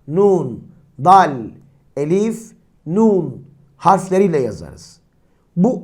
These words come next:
harfleri hesap ettiğimizde ismin ebced değeri yedi yüz beştir. İsmin ebcedine göre esması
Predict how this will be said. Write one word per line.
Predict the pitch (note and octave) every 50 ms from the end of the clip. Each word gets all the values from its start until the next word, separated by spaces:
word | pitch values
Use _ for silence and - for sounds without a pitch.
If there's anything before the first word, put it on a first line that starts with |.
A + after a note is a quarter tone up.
| - -
harfleri | - - F3 F3+ E3+ - - A#2+ B2+ B2 A#2+ A2 - - -
hesap | - C#3+ D3+ C#3+ G#3 A3 A#3+ A3 F3
ettiğimizde | D#3 C3+ - - A2 G2+ E2+ C#2 C2+ C2+ - C#3+ E3 F#3+ - - - - _ _ _
ismin | F#3+ F3+ - F#3+ G#3+ A#3 A#3 A3+ A3+ - - - _ _ -
ebced | F3+ F#3 E3 D#3+ G3+ B3+ - - D#3+
değeri | D#3 C#3 B2+ B2+ C#3+ F3+ G#3 A3+ A3+ - - - -
yedi | D3+ E3 F3 D#3+
yüz | G#3+ A3 A3+ A3 F3 D#3 D3+
beştir. | G#3+ G3 F#3 - - - - - - - _ _ _ _ _ _ _ _ _ _ _ _ _ _ _ _ _ _ _ _ _ _
İsmin | E3 E3 - - G3+ C4 C4 B3 -
ebcedine | F3+ G#3 F#3 E3 D#3 F3+ G3+ G3 F#3+ A3+ A#3+ A#3+
göre | G3+ F3+ D#3+ D3+
esması | D3 C3+ D3+ D#3 D#3 - C#3 D3 D3 D3 C#3+ C3 - - F#3+ G#3 A3 A3+ A3